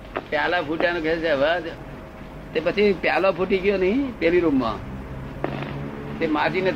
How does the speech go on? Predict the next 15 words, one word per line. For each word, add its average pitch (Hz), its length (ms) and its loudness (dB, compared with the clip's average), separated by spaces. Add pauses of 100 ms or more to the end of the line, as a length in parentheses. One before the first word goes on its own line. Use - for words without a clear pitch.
તરત 170 220 2
સંભળાયો 156 340 4
સા-, 127 480 -2 (1160)
સામાયિકમાં. 135 520 0 (1160)
"એ 214 220 6
શું 226 420 4
ફૂટ્યું? 214 760 8
એ 208 220 6
શું 208 360 0
ફૂટ્યું?" 208 760 6
મેં 180 120 -2
કહું, 196 220 -4
"કપાળ 190 440 4
ફૂટ્યું," 196 520 0
કહ્યું. 165 420 -2